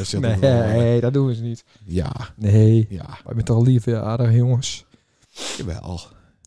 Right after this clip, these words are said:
Speaker 1: Ja.
Speaker 2: Valt op ons niet zoveel, eh,
Speaker 1: Ja, maar goed, er is
Speaker 2: aan te
Speaker 1: natuurlijk,
Speaker 2: geven.
Speaker 1: er is ook wat jaloezie in het spel natuurlijk.
Speaker 2: Oh.
Speaker 1: Bij een van de, van de sprekers.
Speaker 2: Hmm.
Speaker 1: Dat kun je niet missen.
Speaker 2: Oké.
Speaker 1: Daar,
Speaker 2: Ja.
Speaker 1: daar verwacht ik nogal wat van.
Speaker 2: <laughs> Ja. Nou, leuk. Hartstikke mooi, man.
Speaker 1: Maar had je nou dit luisteren en denken, "Goh,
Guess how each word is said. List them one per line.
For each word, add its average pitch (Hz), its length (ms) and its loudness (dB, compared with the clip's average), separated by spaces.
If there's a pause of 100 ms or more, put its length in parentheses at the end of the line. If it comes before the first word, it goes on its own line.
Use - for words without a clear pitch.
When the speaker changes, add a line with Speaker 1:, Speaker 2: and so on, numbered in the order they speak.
Speaker 1:
Ja. - 260 -16
Speaker 2:
Valt 131 200 -2
op 123 100 -4
ons 131 160 0
niet 135 140 0
zoveel, 156 540 0
eh, 147 120 -2
Speaker 1:
Ja, 107 60 -2
maar 87 140 -4
goed, 127 200 -2
er 110 60 -2
is 90 60 -2
Speaker 2:
aan 156 140 4
te 165 60 2
Speaker 1:
natuurlijk, 135 300 4
Speaker 2:
geven. 110 200 -6
Speaker 1:
er 92 140 -6
is 98 100 -6
ook 135 120 -6
wat 110 180 -6
jaloezie 107 460 -4
in 170 60 -4
het 131 100 -4
spel 101 260 -6
natuurlijk. 90 480 -10
Speaker 2:
Oh. 160 280 4 (320)
Speaker 1:
Bij 107 280 0
een 98 100 0
van 92 180 -2
de, 87 360 -2
van 95 140 -8
de 92 60 -6
sprekers. 87 500 -10
Speaker 2:
Hmm. 151 240 -4
Speaker 1:
Dat - 80 -12
kun 92 120 -10
je 87 60 -10
niet 95 100 -10
missen. 131 320 -6 (180)
Speaker 2:
Oké. 170 200 -10 (380)
Speaker 1:
Daar, 175 120 -12
Speaker 2:
Ja. - 120 -12
Speaker 1:
daar 90 140 -6
verwacht 127 320 -2
ik 156 80 -2
nogal 120 340 4
wat 107 140 2
van. - 180 0
Speaker 2:
<laughs> - 280 -12 (320)
Ja. 226 120 4 (720)
Nou, 240 260 6
leuk. 165 220 0 (120)
Hartstikke 208 400 -8
mooi, 208 200 2
man. 143 260 4 (220)
Speaker 1:
Maar 131 200 -4
had 147 140 0
je 151 80 2
nou 143 180 2
dit 139 140 2
luisteren 151 340 2
en 131 100 -2
denken, 127 240 -2
"Goh, 90 200 -2